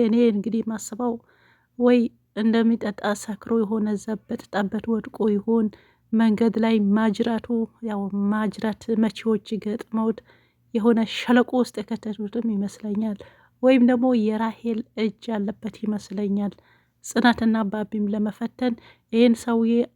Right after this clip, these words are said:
ወይም ደግሞ አውቆ ራሄልና እሱን ያው ተመካክረው እነዚህ ሰዎች ያሉበትን ለመፈተን እየተደበቀ ይመስለኛል። ነገር ግን መጥፋቱን ባቢ አሳስቦታል። ምንም ቢሆን ያው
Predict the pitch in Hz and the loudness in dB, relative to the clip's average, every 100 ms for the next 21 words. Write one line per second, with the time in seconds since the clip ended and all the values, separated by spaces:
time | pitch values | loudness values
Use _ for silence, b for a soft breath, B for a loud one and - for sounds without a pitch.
0 | 233 220 233 240 233 226 233 233 - - | -4 0 2 2 2 0 0 -2 -6 -2
1 | 220 240 - 240 240 220 220 214 202 208 | 0 0 0 0 0 -2 -4 -4 -2 -2
2 | 208 - 262 - 226 208 202 202 214 208 | -4 -8 -18 -12 -6 -4 -4 -4 -4 -6
3 | - 220 220 208 220 208 - 240 247 b | -6 -4 -4 -2 -4 -4 -2 0 0 b
4 | b b b _ 233 247 240 247 254 233 | b b b _ 4 4 4 2 2 2
5 | 220 214 202 - - 208 208 214 - 208 | -2 -2 -6 -12 -10 -8 -6 -8 -10 -12
6 | - - 226 220 196 202 220 208 - 202 | -10 -6 0 0 2 0 -2 -4 -6 -10
7 | - 214 202 185 214 226 226 226 220 220 | -6 -4 -4 2 4 4 2 -4 -2 -2
8 | 277 b b b b b - 240 247 247 | -4 b b b b b 0 2 4 4
9 | 240 254 233 233 - 240 233 247 247 247 | 4 2 2 0 -2 -2 0 4 4 4
10 | 208 214 214 - 220 226 - 208 220 - | 2 -2 -4 -2 0 0 -2 -6 -6 -6
11 | 214 196 - 208 - 233 277 b b - | -8 -8 -6 -6 -4 -6 -6 b b -8
12 | - 220 220 220 208 196 202 - 220 208 | 2 4 6 4 2 0 -2 -2 0 0
13 | 202 | -2